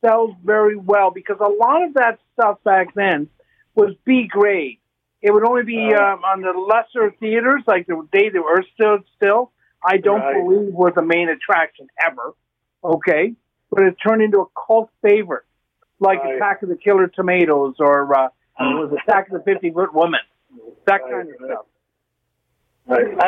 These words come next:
Speaker 2: have, uh, Woody Allen posters also from, from all his movies. I don't know if they're worth anything. Twenty-six thirty-six.
Speaker 1: Yeah. I'd have to see. You can send me off a list during the week. I can come up with it. I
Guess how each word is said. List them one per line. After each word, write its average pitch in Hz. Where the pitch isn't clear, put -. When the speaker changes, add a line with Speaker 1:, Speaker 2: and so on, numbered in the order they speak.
Speaker 2:
have, 214
uh, 185
Woody 214
Allen 202
posters 165
also 147
from, 135
from 120
all 135
his 135
movies. 123
I -
don't -
know 135
if -
they're 151
worth 147
anything. 120
Twenty-six 156
thirty-six. 139
Speaker 1:
Yeah. 202
I'd 220
have 330
to -
see. 240
You 320
can 381
send 302
me 277
off 247
a 214
list 208
during 233
the 185
week. 214
I 208
can 185
come 196
up 214
with 240
it. 233
I 196